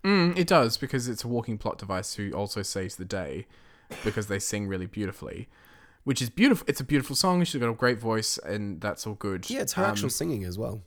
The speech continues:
Speaker 1: Yeah, yeah, yeah. She's a, she's a well-known, um, opera singer. Um,
Speaker 2: Mm.
Speaker 1: but, um, uh, yes, you, everything you're saying is correct. It's also, you know, Kazran meeting her as a child and then growing up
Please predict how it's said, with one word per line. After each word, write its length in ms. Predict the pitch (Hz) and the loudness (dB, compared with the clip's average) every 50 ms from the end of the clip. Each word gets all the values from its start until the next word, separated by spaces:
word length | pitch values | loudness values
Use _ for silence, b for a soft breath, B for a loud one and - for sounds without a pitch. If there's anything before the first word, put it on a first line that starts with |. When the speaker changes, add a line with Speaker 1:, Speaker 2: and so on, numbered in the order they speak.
| _ - _ _ _ - - | _ -20 _ _ _ -16 0
Speaker 1:
Yeah, 180 | - 160 160 139 | 4 6 8 8
yeah, 240 | 131 127 123 117 107 | 8 8 6 6 4
yeah. 320 | 101 104 107 101 90 - - _ - | 4 2 0 -2 -2 -4 -8 _ -6
She's 160 | 131 135 135 | -2 0 2
a, 60 | 135 117 | 2 2
she's 200 | - 135 113 - | 2 2 0 -2
a 120 | 117 107 - - - | -4 -6 -8 -10 -8
well-known, 520 | - 113 110 110 104 95 95 92 87 85 - - _ _ - - - - - | -6 -6 -4 -4 -4 -6 -6 -6 -8 -10 -12 -16 _ _ -20 -20 -20 -12 -8
um, 200 | 113 98 90 - | -8 -8 -8 -8
opera 300 | - 95 - - 98 101 - - - | -10 -8 -6 -6 -8 -8 -10 -16 -18
singer. 280 | - - 87 - - - - B B B B B B B B B B B B _ | -16 -14 -12 -12 -12 -14 -16 B B B B B B B B B B B B _
Um, 720 | - 107 107 104 98 95 95 98 107 131 113 104 87 87 87 - - - | 2 4 4 4 2 0 -2 -2 -2 -2 -4 -4 -6 -8 -8 -10 -10 -6
Speaker 2:
Mm. 60 | 123 - | 2 4
Speaker 1:
but, 300 | 135 131 127 - - 151 | 6 6 6 6 4 4
um, 640 | 139 131 131 127 131 131 127 127 127 127 127 - - _ _ _ _ - - - _ _ _ _ _ _ _ - | 4 4 4 4 4 4 4 4 2 2 0 -4 -10 _ _ _ _ -14 -14 -14 _ _ _ _ _ _ _ 0
uh, 720 | 135 139 139 139 135 135 135 135 131 131 135 131 131 131 - | 2 4 6 6 6 8 8 8 8 6 6 6 6 4 2
yes, 400 | 123 127 143 123 107 - - - | 2 4 4 4 4 4 2 0
you, 140 | 127 - - - | 0 -2 0 0
everything 220 | - 147 147 147 139 | 0 0 2 2 2
you're 100 | 123 - | 2 2
saying 220 | - 123 117 113 | 2 2 2 2
is 100 | 107 - | 0 -2
correct. 460 | - - 117 110 110 - - - - - B B B B B B B B | -2 0 2 2 2 0 -2 -6 -12 -12 B B B B B B B B
It's 240 | 143 151 151 - - | 6 6 8 6 4
also, 340 | - 151 170 160 - 180 165 151 143 131 - - - | 6 6 6 6 8 8 8 8 8 6 4 0 0
you 100 | 135 131 | 0 2
know, 120 | 127 113 110 | 2 2 0
Kazran 680 | - - - - 120 120 123 123 117 113 110 110 107 - _ _ _ | -2 -2 -2 0 0 0 0 0 0 0 0 0 -2 -6 _ _ _
meeting 280 | - 127 139 147 147 147 | -2 0 2 2 2 2
her 180 | 139 131 120 120 | 0 0 -2 -2
as 100 | 117 113 | -2 -4
a 60 | 107 | -8
child 680 | - - 135 120 117 117 110 104 98 95 95 95 - - _ - | -8 -6 -4 -4 -2 -2 -2 -4 -4 -6 -8 -10 -14 -14 _ -8
and 140 | 107 110 113 | -6 -6 -4
then 140 | 104 104 | -6 -6
growing 380 | 104 - - 117 113 110 107 107 | -6 -4 -2 0 0 0 0 -2
up 280 | 104 104 101 - - | -2 -2 -4 -6 -8